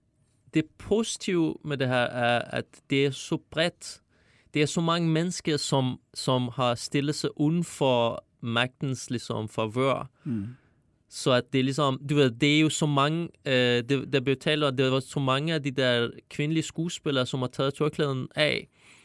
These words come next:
Speaker 1: Så lige pludselig, hvis de skal sanktionere dem alle sammen og gøre det, som de plejer, og de, de må ikke arbejde sådan noget, så kan T V'en, Irans T V ikke vise nogen T V-serier,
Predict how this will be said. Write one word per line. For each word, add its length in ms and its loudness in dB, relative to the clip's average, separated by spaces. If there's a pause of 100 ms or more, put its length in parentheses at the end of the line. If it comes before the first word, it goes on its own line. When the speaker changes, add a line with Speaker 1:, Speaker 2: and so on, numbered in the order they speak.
(120)
Speaker 1:
Så 180 2
lige 120 4
pludselig, 360 -2
hvis 220 -2
de 100 -4
skal 260 -4
sanktionere 540 -2
dem 160 -2
alle 160 -2
sammen 460 -2
og 220 0
gøre 200 4
det, 80 -2
som 160 -2
de 80 0
plejer, 580 2
og 580 0
de, 80 -8 (220)
de 80 0
må 120 0
ikke 120 -2
arbejde 280 2
sådan 140 -4
noget, 140 -4 (220)
så 140 -4
kan 260 0
T 100 -2
V'en, 400 0 (120)
Irans 320 0
T 60 -4
V 100 0
ikke 320 -2
vise 260 2
nogen 160 2
T 80 -6
V-serier, 460 -2